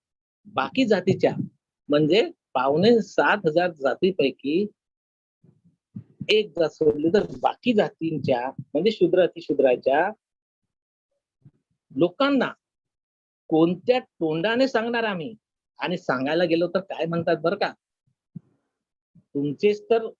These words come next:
लोक कुठं जातात, मंदिरात, मस्जिद, दर्ग्यात, उघड्या नागड्या. ते आमच्या पंचवीस किलोमीटरवर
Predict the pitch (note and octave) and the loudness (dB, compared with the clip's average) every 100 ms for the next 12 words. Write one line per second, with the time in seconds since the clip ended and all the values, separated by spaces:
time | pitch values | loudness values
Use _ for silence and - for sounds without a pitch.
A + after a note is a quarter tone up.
0 | - F#3+ G#3 G#3+ C3 - _ _ _ _ | -4 -2 0 0 -2 -8 _ _ _ _
1 | _ _ _ F3+ G3 G3 F#3 G#3+ A3+ _ | _ _ _ 0 2 2 0 0 -2 _
2 | _ _ - - - - F3+ G#3+ G3 B2 | _ _ -12 -10 -6 0 2 4 2 0
3 | _ - _ _ _ _ _ _ _ _ | _ -18 _ _ _ _ _ _ _ _
4 | _ - - - - _ _ _ _ _ | _ -18 -18 -20 -20 _ _ _ _ _
5 | _ _ _ _ _ _ _ C3+ E3+ D#3+ | _ _ _ _ _ _ _ -2 -2 0
6 | G3+ - _ _ _ _ _ _ - - | -2 -2 _ _ _ _ _ _ -16 -2
7 | E3 E3+ F#3+ G3+ - _ _ _ - _ | 0 0 0 -2 -4 _ _ _ -20 _
8 | _ - E3 E3+ G3+ F#3+ F3 F#3 F3+ F3+ | _ -10 -6 0 0 0 -2 -2 0 0
9 | D#3+ C#3 F3 D#3 - - - - - _ | -2 -2 -4 -4 -12 -10 -10 -10 -20 _
10 | _ F#3+ F#3 F#3+ C4 D3 G3 G#3+ G#3 G#3+ | _ 0 0 -2 -4 0 2 2 2 2
11 | G#3 | 2